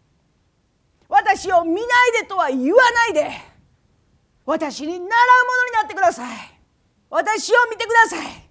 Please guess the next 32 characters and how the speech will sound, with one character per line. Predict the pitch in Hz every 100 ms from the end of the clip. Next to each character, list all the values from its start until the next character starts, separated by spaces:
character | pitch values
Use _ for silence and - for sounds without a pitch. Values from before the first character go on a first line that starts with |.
| _ _ _ _
主 | - 494
に | 523 494
従 | - 427 440 440
っ |
て | 440
い |
る | 427
私 | 403 381 - 440
を | 381
見 | 339
て | 370 427
く |
だ | 415 370
さ | 339
い | 339
と | 440 440 - - _
言 | 247
え | 427
る |
よ | 494 480 453 466 453
う |
に | 440
な | 427
る | 392
こ | 415
と | 440 427
を |
主 | - 320
は | 311 233
願 | 254 349
っ | 339 -
て | - 415 _